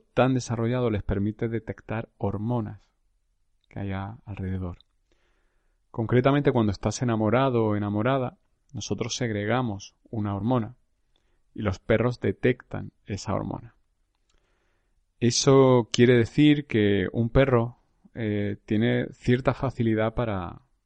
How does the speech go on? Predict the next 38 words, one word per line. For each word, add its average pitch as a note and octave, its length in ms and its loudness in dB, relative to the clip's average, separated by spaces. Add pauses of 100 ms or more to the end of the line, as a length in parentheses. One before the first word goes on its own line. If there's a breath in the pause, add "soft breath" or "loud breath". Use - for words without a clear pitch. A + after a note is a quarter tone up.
(100)
para F2 180 -10
saber G#2+ 520 -2
si A2 200 -10
alguien G#2+ 560 -6
le G2 200 -6
quiere A#2 440 0
o G2 80 -8
no G2 120 -4
le F#2+ 100 -4
quiere. G2+ 320 -8 (1080)
Pero A#2+ 200 0
sobre A#2 240 2
todo C3+ 280 2
tiene B2+ 420 0
cierta C3 360 -2
facilidad A#2+ 580 -2 (920)
para, G2+ 760 -2
si - 140 -10
te A2 100 -2
has B2 60 2
dado C3 200 2
cuenta, B2+ 240 4
los A#2+ 160 0
animales G#2+ 480 -2
son G#2+ 200 -4
pro-, A#2 220 -4
son A2 220 -6
protectores, A#2 640 -2
los F#2 100 -6
perros G#2 240 -2
son G#2+ 160 -6
protectores, G#2+ 640 -2
son F#2+ 220 -6
animales G#2+ 400 -4
que - 100 -8
van F#2 160 -2
en G2 80 -2
manada A2 460 0